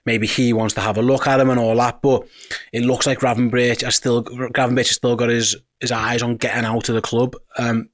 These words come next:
in terms of what you're gonna have to pay to get him, hard to know. If truth be told, no one really knows what the, what the fee would. I'm guessing Bayern would wanna make a bit of a profit, even though they've already used them. But yeah,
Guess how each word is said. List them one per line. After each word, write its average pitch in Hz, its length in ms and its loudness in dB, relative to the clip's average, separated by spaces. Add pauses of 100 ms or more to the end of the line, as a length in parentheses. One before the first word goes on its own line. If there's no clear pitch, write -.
(1200)
in 127 80 2
terms 151 240 4
of - 20 4
what 147 80 4
you're 139 60 4
gonna 131 100 2
have - 60 -2
to - 80 -4
pay 123 160 0
to 113 100 -2
get 127 200 4
him, 170 200 2 (680)
hard 117 260 -2
to 120 60 -2
know. 123 300 2
If - 140 -10
truth 127 180 -2
be 135 60 -8
told, 127 260 2
no 131 80 2
one 123 100 2
really 117 140 2
knows 113 220 0
what 110 100 -2
the, - 160 -4
what 117 140 -6
the - 80 -8
fee 117 220 0
would. 120 140 2
I'm 117 100 0
guessing 123 300 0
Bayern 117 300 0
would 113 80 0
wanna 117 180 0
make 110 140 -2
a 110 60 -4
bit 113 140 -2
of 107 80 -4
a 117 40 -2
profit, 131 400 -2 (380)
even 117 160 2
though 113 100 0
they've 110 140 -2
already 110 260 -2
used 107 380 -2
them. 127 180 0 (460)
But 139 100 4
yeah, 135 260 4